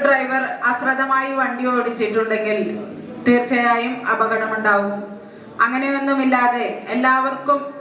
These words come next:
സുരക്ഷിതമായി യാത്ര ചെയ്യാനുള്ള അവകാശമുണ്ട്. അപ്പോ എല്ലാ യാത്രക്കാർക്കും ഡ്രൈവർമാരും വളരെ സുരക്ഷിതമായി യാത്ര ചെയ്യാനും ഇതിനൊക്കെയുള്ള അവസരങ്ങൾ എങ്ങനെയാണ്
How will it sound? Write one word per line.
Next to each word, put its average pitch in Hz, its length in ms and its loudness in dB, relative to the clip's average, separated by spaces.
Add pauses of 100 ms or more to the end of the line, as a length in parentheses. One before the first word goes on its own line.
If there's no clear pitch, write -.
(120)
സുരക്ഷിതമായി 254 840 0
യാത്ര 226 360 0
ചെയ്യാനുള്ള 214 540 0
അവകാശമുണ്ട്. 214 1120 0 (520)
അപ്പോ 240 140 2
എല്ലാ 247 520 2 (260)
യാത്രക്കാർക്കും 240 880 -2 (680)
ഡ്രൈവർമാരും 233 800 2 (100)
വളരെ 226 420 -2
സുരക്ഷിതമായി 226 760 2
യാത്ര 214 420 0
ചെയ്യാനും 220 460 0 (260)
ഇതിനൊക്കെയുള്ള 233 580 2
അവസരങ്ങൾ 247 800 0
എങ്ങനെയാണ് 240 800 0